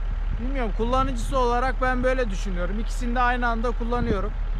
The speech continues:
Bu şekilde yani. On yedili döşemenler, kazayağımız. Biz hepsinden çok memnunuz.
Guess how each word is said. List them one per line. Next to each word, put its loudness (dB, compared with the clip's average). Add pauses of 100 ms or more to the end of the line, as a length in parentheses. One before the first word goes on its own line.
(1600)
Bu -4
şekilde -2
yani. 0
On 0
yedili -6 (180)
döşemenler, -2 (360)
kazayağımız. 0 (880)
Biz -2
hepsinden 0
çok -2
memnunuz. -2